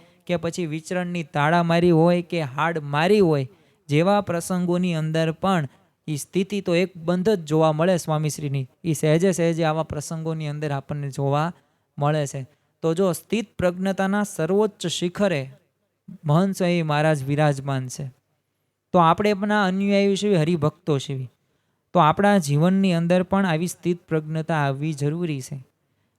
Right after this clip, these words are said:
કારણ કે દરેકના જીવનની અંદર વધતા ઓછા પ્રમાણની અંદર પ્રશ્નો આવવાના છે. ગરીબ હશે તો એને ઈ પ્રમાણમાં ખાવા પીવાના પ્રશ્નો હશે.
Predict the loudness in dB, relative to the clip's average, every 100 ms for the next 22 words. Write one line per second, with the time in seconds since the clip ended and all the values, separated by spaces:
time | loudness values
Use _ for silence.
0 | 0 4 4 4 2 2 0 -6 _ _
1 | _ -4 0 2 2 2 2 2 4 4
2 | 4 4 4 4 4 4 2 0 -4 0
3 | 4 4 4 2 0 2 0 -2 -2 -4
4 | -4 -4 -2 -4 -4 -2 0 0 0 -2
5 | -4 -8 -14 _ _ _ _ _ _ _
6 | _ _ 0 6 6 6 2 0 -2 0
7 | 0 0 -2 -2 -2 -2 -2 -2 -2 -2
8 | 0 0 0 0 0 -2 -2 -6 -4 -4
9 | -2 -4 -8